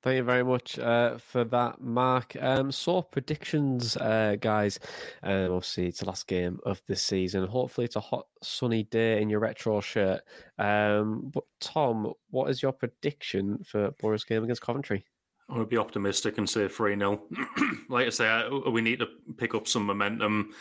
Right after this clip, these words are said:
Speaker 2: We're good at home. Um, you know, we should be seeing the se-, season out with, uh, with a bit of style.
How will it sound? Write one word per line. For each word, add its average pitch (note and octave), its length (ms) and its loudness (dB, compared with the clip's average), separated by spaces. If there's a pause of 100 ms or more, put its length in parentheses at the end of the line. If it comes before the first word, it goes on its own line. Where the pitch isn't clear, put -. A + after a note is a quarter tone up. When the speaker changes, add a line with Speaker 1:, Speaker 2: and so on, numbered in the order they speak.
(180)
Speaker 2:
We're A2 100 -2
good A2+ 180 0
at A#2 60 2
home. G2 540 2 (120)
Um, F#2 600 0 (160)
you A#2+ 180 -2
know, F#2 140 0 (100)
we G#2+ 120 -2
should - 240 -4
be G2+ 80 0
seeing F#2+ 280 0
the F#2 60 -4
se-, G2 320 0 (200)
season F#2+ 360 -2
out F2+ 180 -2
with, F#2 360 -4
uh, F#2 340 2
with F#2 140 -2
a F2 40 -10
bit G2 120 -2
of - 80 -2
style. F2 320 -2